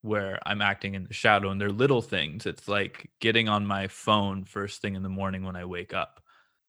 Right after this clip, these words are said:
Like, that's a part of me acting in the shadow. That's not what I actually want. That's not integrity with my day.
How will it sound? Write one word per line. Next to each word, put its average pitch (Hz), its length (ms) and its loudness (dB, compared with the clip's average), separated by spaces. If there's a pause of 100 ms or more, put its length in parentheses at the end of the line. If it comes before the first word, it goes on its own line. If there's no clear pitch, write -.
Like, 98 180 -4
that's 98 240 4
a 101 40 -10
part 95 260 0
of 101 100 -8
me 101 120 -4
acting - 340 -4
in - 100 -12
the - 80 -12
shadow. - 480 -8
That's 104 200 -2
not 110 160 2
what 104 100 0
I 95 80 4
actually 95 340 -2
want. 92 440 -6
That's 104 200 -4
not 104 180 2
integrity 95 520 -2
with 92 160 -8
my 90 140 -6
day. 90 480 -4